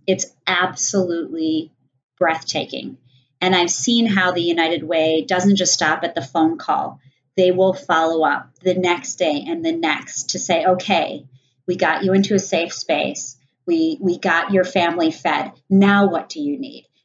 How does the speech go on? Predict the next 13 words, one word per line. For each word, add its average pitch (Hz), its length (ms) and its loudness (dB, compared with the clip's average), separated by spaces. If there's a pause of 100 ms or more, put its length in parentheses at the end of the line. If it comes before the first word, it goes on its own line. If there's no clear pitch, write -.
Now 180 480 2
what?" 143 480 -4
It, 185 220 0
it 190 120 4
is 180 160 2
an 175 220 -2 (100)
endless 233 580 2
supply 160 1000 0 (440)
of 165 380 2 (140)
really 214 420 2
thoughtful, 185 1000 0 (440)
empathetic 185 920 2 (220)
listening 170 760 2